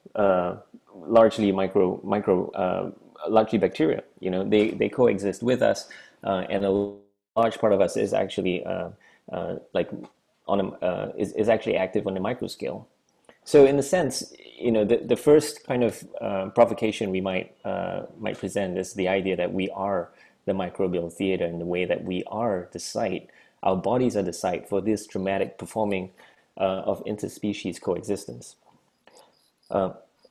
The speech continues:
so almost as much as we would like to think, you know, that, that we're in control and that the microbes work in our interest, uh, um, it's also likely, it's also possible that each breath that they take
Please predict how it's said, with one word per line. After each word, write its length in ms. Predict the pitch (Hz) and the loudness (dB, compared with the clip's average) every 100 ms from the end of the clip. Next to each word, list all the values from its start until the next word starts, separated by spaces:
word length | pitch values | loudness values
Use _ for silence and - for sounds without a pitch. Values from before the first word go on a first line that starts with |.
| _ - | _ -2
so 200 | 156 143 | 8 8
almost 340 | 160 180 - - - _ - | 10 8 6 -6 -20 _ 0
as 120 | 120 | 4
much 240 | 127 147 | 6 6
as 100 | 151 | 4
we 60 | 139 | 6
would 100 | 127 | 6
like 140 | 113 | 4
to 100 | - | 2
think, 300 | 95 113 92 | 0 0 0
you 60 | 98 | 0
know, 160 | 95 95 | 2 4
that, 300 | 92 - 104 | 2 2 2
that 140 | 92 | 6
we're 220 | 107 120 | 8 8
in 100 | 117 | 6
control 540 | 101 92 - 87 85 - - | 0 -4 2 2 0 -6 -4
and 160 | 98 | 0
that 180 | 98 92 | 2 4
the 60 | 101 | 2
microbes 600 | 98 107 110 98 92 - | 2 0 4 4 2 0
work 240 | 101 98 | 2 2
in 120 | 101 107 | 0 -2
our 200 | 117 92 | 0 -2
interest, 460 | 82 - - - - - _ _ | -4 -10 -10 -18 -20 -20 _ _
uh, 240 | - 92 92 92 _ _ _ - | -8 -8 -10 -20 _ _ _ -8
um, 200 | 87 87 - _ _ - | -8 -8 -16 _ _ 0
it's 100 | 127 | 8
also 260 | 185 185 | 8 8
likely, 440 | 120 107 - 92 - - | 6 6 4 0 -2 -8
it's 140 | 98 | 2
also 160 | 117 98 | 2 4
possible 580 | - 151 - 98 110 101 | 2 2 2 -2 -2 0
that 200 | 95 - | 0 0
each 240 | 123 - - | -4 -4 -2
breath 280 | 104 131 - | -2 0 -2
that 200 | - - | 0 2
they 140 | 117 | 0
take 360 | - 98 - | 0 -6 -6